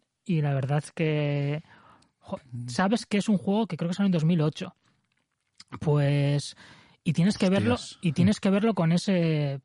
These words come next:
Speaker 1: prisma, ¿no?
Speaker 2: Y has decidido tirar el tris-, el prisma a tomar por culo.
Speaker 1: <laughs> Jo, pues me ha llevado bastante decepción.
Speaker 2: Ajá.
Speaker 1: Eh, me lo ponían también, a ver,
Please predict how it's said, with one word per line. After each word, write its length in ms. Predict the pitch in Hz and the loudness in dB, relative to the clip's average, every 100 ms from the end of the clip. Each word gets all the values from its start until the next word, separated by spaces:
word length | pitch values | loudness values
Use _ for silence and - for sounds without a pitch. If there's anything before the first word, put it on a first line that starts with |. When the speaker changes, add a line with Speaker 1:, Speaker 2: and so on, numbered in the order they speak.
| _ _ - | _ _ -2
Speaker 1:
prisma, 440 | 160 214 156 127 | 0 2 0 0
¿no? 160 | 156 220 - - - - | 0 -2 -8 -20 -10 0
Speaker 2:
Y 60 | |
has 80 | 135 | 2
decidido 560 | 143 135 147 156 156 156 - - 170 | 4 4 4 4 2 -2 -10 -12 -2
tirar 240 | 160 147 | 2 2
el 140 | 143 139 | 2 2
tris-, 240 | 170 - | 0 0
el 220 | - 220 | 2 2
prisma 320 | 185 170 - 247 | 2 0 4 4
a 160 | - | 6
tomar 340 | 208 202 208 - - | 4 4 4 2 2
por 180 | 240 - | 0 0
culo. 260 | - 277 | 2 2
Speaker 1:
<laughs> 540 | 233 254 262 262 - - | 4 2 0 -6 -8 -2
Jo, 240 | - 175 | 0 2
pues 160 | 151 151 | 2 4
me 80 | 175 | 4
ha 20 | |
llevado 160 | 208 220 | 4 2
bastante 680 | 180 190 196 226 185 165 180 | 2 2 2 2 2 0 0
decepción. 800 | 190 165 165 - - 180 156 135 - _ | 0 0 -2 -4 0 2 2 -2 -8 _
Speaker 2:
Ajá. 140 | 151 143 | 0 4
Speaker 1:
Eh, 460 | 156 156 151 165 175 _ _ _ _ | 4 4 0 -2 -6 _ _ _ _
me 160 | 233 170 | 2 4
lo 100 | 160 | 4
ponían 340 | 160 180 233 | 4 4 4
también, 480 | 214 214 214 226 233 180 | 2 2 4 2 0 0
a 80 | 160 | 0
ver, 240 | 147 | 0